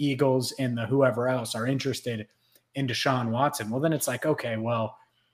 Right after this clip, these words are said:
maybe, you know, one of these teams is gonna get him, but it just feels like Miami's on its own right now. Carolina, that those rumors have been shot down. It doesn't feel like the Eagles are really in on him right now. And so, yeah, I think it can affect it a little bit.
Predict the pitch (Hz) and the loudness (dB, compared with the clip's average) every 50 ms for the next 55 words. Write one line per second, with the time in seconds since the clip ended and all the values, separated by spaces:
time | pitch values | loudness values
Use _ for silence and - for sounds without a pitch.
0 | _ _ _ _ _ _ _ _ _ 156 165 190 202 233 220 185 - - - 131 | _ _ _ _ _ _ _ _ _ 4 6 6 8 6 4 4 2 -4 -10 -6
1 | 131 135 139 139 147 151 143 139 143 151 147 151 147 - - 151 151 143 139 135 | -2 0 4 4 4 6 6 6 6 6 6 4 4 4 2 2 2 2 2 0
2 | 131 147 139 131 113 120 156 185 175 147 135 135 127 117 127 120 120 117 - _ | 2 2 2 2 2 4 6 6 6 6 6 4 2 2 2 2 0 -2 -8 _
3 | _ _ _ _ _ _ _ _ _ _ 160 151 - 240 226 - - 269 226 185 | _ _ _ _ _ _ _ _ _ _ -8 -2 0 0 0 2 2 2 4 4
4 | 196 180 143 139 135 147 165 185 190 170 143 165 151 139 120 - 131 127 147 147 | 4 2 2 2 2 4 6 6 6 6 6 4 4 2 0 -2 0 0 2 2
5 | 139 123 110 113 113 101 95 95 - - 160 151 160 151 139 135 143 151 156 151 | 2 0 0 -2 -6 -6 -6 -6 -2 2 4 6 6 6 4 2 0 0 2 0
6 | 147 139 - - - - - - - 135 127 123 135 143 147 139 147 156 156 151 | 0 -2 -4 -10 -20 -20 -20 -6 -4 -4 -2 2 2 2 4 4 4 4 4 4
7 | 151 135 143 131 151 147 131 - 139 135 147 139 - 135 131 135 147 143 - 135 | 2 2 2 0 0 0 0 2 2 2 2 2 0 -2 0 0 0 0 0 0
8 | 135 139 123 117 156 151 143 - - 131 - 131 135 135 151 151 135 127 120 120 | -2 -2 0 4 4 4 4 4 0 -6 -8 -6 0 2 2 4 4 2 2 2
9 | 127 143 143 147 135 127 123 135 147 143 143 147 147 143 143 139 143 147 - 139 | 2 0 0 0 -2 -2 -4 -4 -4 -2 -2 0 0 0 0 -2 -2 -2 -4 -4
10 | 139 139 139 139 170 - _ _ _ _ _ _ _ _ _ _ 139 147 139 - | -4 -2 -2 -4 -6 -8 _ _ _ _ _ _ _ _ _ _ -6 -4 -2 0
11 | 180 175 165 175 208 - - - 143 170 - - 269 233 220 214 214 - 175 160 | 2 2 4 4 2 2 0 0 -2 -2 0 0 0 0 0 0 0 0 0 0
12 | 139 - - 156 - - 147 123 113 107 110 117 123 131 147 151 147 156 151 156 | 0 2 0 0 0 0 -2 -4 -4 -6 -6 -4 2 2 2 4 6 4 4 4
13 | 151 | 2